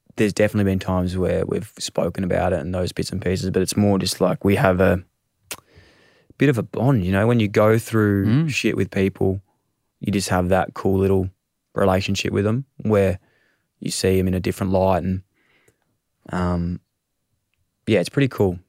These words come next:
Speaker 1: you know, and, and, and to be honest, as much as he, you know, he, I've helped him, he's helped me because I w-, I didn't have the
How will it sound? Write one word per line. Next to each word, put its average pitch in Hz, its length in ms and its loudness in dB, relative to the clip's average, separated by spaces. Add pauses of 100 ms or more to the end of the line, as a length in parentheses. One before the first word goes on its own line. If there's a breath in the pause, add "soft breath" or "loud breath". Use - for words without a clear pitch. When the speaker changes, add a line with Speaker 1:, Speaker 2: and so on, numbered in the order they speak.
Speaker 1:
you 101 80 -2
know, 101 140 4
and, 107 120 0
and, 110 280 0
and 113 120 -4
to 113 80 -2
be 113 100 2
honest, 110 440 -2 (680)
as 104 80 -4
much 123 240 0
as 104 160 -2
he, 98 340 -2
you 101 160 -6
know, 95 120 0
he, 92 160 -2 (140)
I've 98 420 -4 (1040)
helped 101 320 -2
him, 98 160 0
he's 104 180 -2
helped 98 200 0
me 95 280 -4 (180)
because 90 440 -4
I - 40 0
w-, 104 200 2
I 107 100 4
didn't 101 180 0
have 92 300 -4
the 90 180 -4